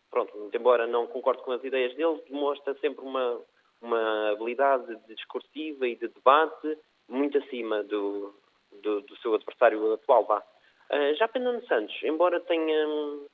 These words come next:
muita experiência governativa, claro que tem alguma, ah, quando comparado com, com os, com os restantes candidatos, hum, tem menos experiência em debates,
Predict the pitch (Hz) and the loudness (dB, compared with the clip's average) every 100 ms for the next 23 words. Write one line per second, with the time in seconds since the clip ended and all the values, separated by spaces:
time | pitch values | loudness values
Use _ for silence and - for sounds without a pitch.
0 | _ _ _ _ - - 135 143 143 - | _ _ _ _ -20 -10 -2 -2 -2 -6
1 | 139 139 135 120 120 127 - 233 120 98 | -2 -2 -2 -4 -2 -2 -4 -8 -4 -4
2 | - 107 - 107 107 131 180 151 - _ | 2 0 2 4 4 4 0 -2 -4 _
3 | - 113 107 101 - 101 - 95 98 - | 2 6 6 4 0 -6 0 2 2 0
4 | 98 98 - 101 98 - - _ 107 98 | -4 -4 -4 -6 -6 -10 -18 _ -6 -6
5 | - 110 98 113 110 123 156 - - _ | -2 -2 -2 -4 0 2 2 -2 -18 _
6 | _ - 139 139 135 135 135 131 143 135 | _ -2 2 4 4 0 -4 0 2 2
7 | 123 - 131 127 123 120 - 170 - | 0 0 0 2 -2 0 4 4 4